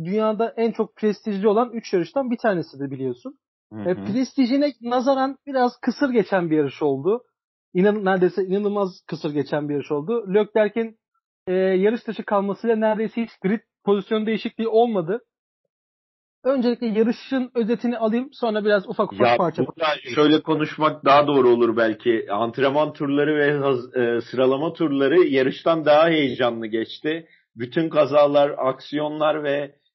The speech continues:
Speaker 2: e, pit dedikodularını, sıralama turlarının son dakikasına kadar tüketip yarış içinde tükenmiş yarışı izlemek kaldı.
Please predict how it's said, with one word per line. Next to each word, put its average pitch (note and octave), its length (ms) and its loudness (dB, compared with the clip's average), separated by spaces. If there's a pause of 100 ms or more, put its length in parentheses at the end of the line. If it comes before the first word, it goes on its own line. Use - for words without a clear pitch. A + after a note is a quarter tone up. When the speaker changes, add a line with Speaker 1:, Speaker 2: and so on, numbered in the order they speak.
Speaker 2:
e, A#2 360 -2 (120)
pit E3 240 -10
dedikodularını, B2+ 840 -2
sıralama C#3+ 520 -2
turlarının D3+ 560 -6
son D#3 320 -6
dakikasına D3 680 -4
kadar C#3+ 360 0
tüketip D#3+ 460 -8 (360)
yarış D3 340 0
içinde E3 480 -2
tükenmiş E3+ 580 -2
yarışı D3 360 -6
izlemek D#3+ 640 -4
kaldı. B2 460 -2